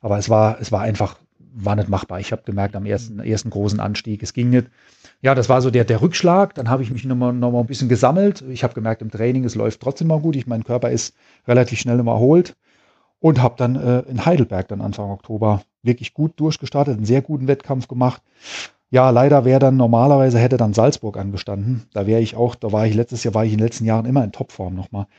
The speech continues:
Das war so das, das, ähm, Ausklingen lassen von der Saison, ne? Man, man geht hin, ich bin dann immer so, ab September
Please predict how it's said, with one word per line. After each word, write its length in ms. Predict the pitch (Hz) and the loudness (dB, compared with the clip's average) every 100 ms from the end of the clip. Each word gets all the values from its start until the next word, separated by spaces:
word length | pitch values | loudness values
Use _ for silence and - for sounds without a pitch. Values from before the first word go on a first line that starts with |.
| _ | _
Das 160 | 107 98 | -2 2
war 100 | 120 | 2
so 120 | 120 | 2
das, 320 | 110 - - _ _ _ _ _ _ | 0 0 -8 _ _ _ _ _ _
das, 280 | - 95 - | -10 -8 -6
ähm, 220 | 120 107 | -4 -4
Ausklingen 520 | - 147 - - 117 95 | 2 2 2 0 2 2
lassen 300 | 98 - 87 | 0 -2 -8
von 200 | 90 90 | -8 -8
der 80 | |
Saison, 360 | 87 87 85 82 | -6 -8 -10 -10
ne? 140 | 92 | -6
Man, 160 | 123 101 | -4 -4
man 160 | 98 101 | -4 -4
geht 200 | 110 - | -6 -4
hin, 260 | 127 131 - _ _ _ _ | -2 -2 -6 _ _ _ _
ich 200 | 117 - | -18 -16
bin 240 | 143 135 | -6 0
dann 80 | 135 | 2
immer 180 | 135 135 | 4 4
so, 280 | 127 135 143 | 4 4 4
ab 160 | 123 | 0
September 580 | 135 120 135 139 151 147 | -4 -2 -2 2 2 2